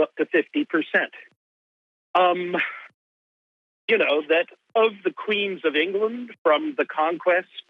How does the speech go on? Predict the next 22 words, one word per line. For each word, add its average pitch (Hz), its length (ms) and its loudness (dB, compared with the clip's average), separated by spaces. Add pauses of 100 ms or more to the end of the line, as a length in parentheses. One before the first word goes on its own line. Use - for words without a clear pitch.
(120)
the 143 60 -4
Norman 156 300 2 (140)
conquest, 160 420 0
until 143 300 0 (100)
Queen 143 300 2
Victoria, 165 520 4 (120)
about 143 240 0 (100)
one 151 200 2
in 131 100 0 (260)
seven 143 240 0 (160)
died 131 400 2
in 113 60 -12 (140)
childbed. 139 520 0 (680)
And 151 460 0 (140)
these 196 340 0
were 170 140 4
women 185 500 2
who 160 180 4
a 151 60 4
great 143 400 -2
deal 165 300 2
of 147 160 0